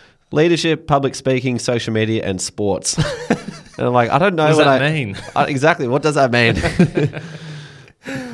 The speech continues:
Speaker 1: So I
Speaker 2: That's
Speaker 1: might,
Speaker 2: funny.
Speaker 1: I might clean that up.
Speaker 2: Can you
Speaker 1: So
Speaker 2: keep that? I love it.
Speaker 1: maybe I will.
Speaker 2: <laughs>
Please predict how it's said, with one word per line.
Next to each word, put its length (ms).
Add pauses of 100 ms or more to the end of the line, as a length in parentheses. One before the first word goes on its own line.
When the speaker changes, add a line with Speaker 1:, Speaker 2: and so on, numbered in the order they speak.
(180)
Speaker 1:
So 240
I 340 (240)
Speaker 2:
That's 120
Speaker 1:
might, 160
Speaker 2:
funny. 240
Speaker 1:
I 100
might 240
clean 220
that 140
up. 180
Speaker 2:
Can 120
you 80
Speaker 1:
So 60
Speaker 2:
keep 240
that? 320
I 120
love 180
it. 280
Speaker 1:
maybe 280
I 40
will. 320
Speaker 2:
<laughs> 60